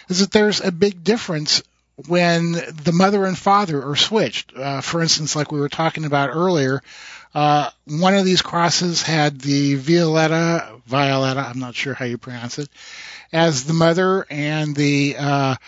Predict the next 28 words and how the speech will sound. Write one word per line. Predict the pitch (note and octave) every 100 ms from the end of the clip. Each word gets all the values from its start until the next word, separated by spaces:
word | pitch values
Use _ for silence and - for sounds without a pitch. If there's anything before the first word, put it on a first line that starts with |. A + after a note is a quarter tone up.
| - - - _ _ _
full | - - G3+ F#3
pint | - A3 A#3 G3+ -
as | A2 C3+ D3 C#3+ B2 A#2+
the, | C3 C#3+ C#3 C#3 C3+
uh, | C3+ B2+ B2+ B2 A#2+ A#2
donor | F3 F3+ F3+ E3+ D3+ D#3+
of | D3 B2+
the | C#3
pollen, | - D#3+ D#3+ F3+ F#3
and | D#3 D#3
the | D3+ F3
other | G3+
one | F3+ E3+
was | D#3 C3+
reversed, | E3 G#3+ B2+ -
with | B2
the | C3
full | - E3+
pint | - F3+ G3+
as | C#3 A2+
the | C3
mother | B2+ B2+ B2 B2
and | B2+ C3
the | A#2+ B2
Violetta | A#2 B2 C3 B2 B2+ B2 B2
as | A#2+ B2 A#2+ A2+
the, | B2 A#2 A#2
uh, | A#2